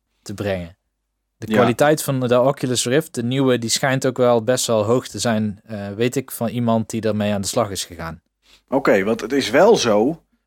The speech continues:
Speaker 2: dat, eh, de prijs niet alleen hoog is, maar je hebt ook wel een redelijke P C nodig.
Speaker 1: Ja.
Speaker 2: Je hebt, eh, je hebt in ieder geval, als je de, de,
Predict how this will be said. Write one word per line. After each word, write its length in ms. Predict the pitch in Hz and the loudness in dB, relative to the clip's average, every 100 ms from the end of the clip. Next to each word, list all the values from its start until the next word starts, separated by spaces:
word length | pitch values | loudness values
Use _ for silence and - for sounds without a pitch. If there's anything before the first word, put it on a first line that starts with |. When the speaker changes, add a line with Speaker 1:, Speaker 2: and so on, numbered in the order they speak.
| _ | _
Speaker 2:
dat, 300 | 120 107 - | 0 2 0
eh, 240 | - 104 95 | -2 -2 -2
de 100 | 101 | -4
prijs 320 | - 135 165 | 0 4 4
niet 160 | 165 135 | 2 2
alleen 180 | 120 107 | 2 2
hoog 180 | 104 | 0
is, 80 | 110 | 0
maar 120 | 117 | 2
je 60 | 123 | 2
hebt 120 | 123 | 2
ook 80 | 135 | 0
wel 180 | 101 - | -2 -4
een 120 | 123 104 | -4 -4
redelijke 640 | 98 123 151 127 117 - | 0 4 4 4 0 -2
P 120 | - 110 | -2 0
C 140 | - | 2
nodig. 720 | 185 160 127 101 95 92 - - _ _ | 4 4 4 2 0 -4 -10 -14 _ _
Speaker 1:
Ja. 360 | 107 104 117 95 | -8 0 0 2
Speaker 2:
Je 80 | 110 | 2
hebt, 240 | 110 - | 0 0
eh, 380 | 101 110 110 113 | 0 4 4 4
je 60 | 123 | 2
hebt 160 | 120 | 2
in 100 | 113 | 0
ieder 180 | 127 135 | 2 2
geval, 300 | 123 123 117 | 2 2 2
als 180 | 117 - | -2 0
je 320 | 110 104 101 | 0 2 2
de, 220 | 98 101 95 | 0 -4 -2
de, 220 | 104 | -4